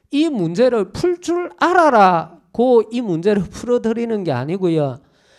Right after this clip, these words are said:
문제를 봐보니까 여러분들이 왜 여기에 있는 수치들을 외우고 이것들을 왜 외워야 하는지를 아시게 된다고.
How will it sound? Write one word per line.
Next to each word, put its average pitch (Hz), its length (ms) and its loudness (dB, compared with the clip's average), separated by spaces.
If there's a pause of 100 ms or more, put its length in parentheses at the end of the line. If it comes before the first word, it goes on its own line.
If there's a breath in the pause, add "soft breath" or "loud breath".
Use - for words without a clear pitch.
(220 soft breath)
문제를 233 640 2
봐보니까 185 720 0
여러분들이 196 640 0
왜 269 480 2
여기에 269 380 0
있는 190 280 -4
수치들을 214 840 -4
외우고 190 580 0
이것들을 202 680 -2
왜 175 200 2
외워야 226 640 2
하는지를 151 680 -6
아시게 160 520 -4
된다고. 135 600 -8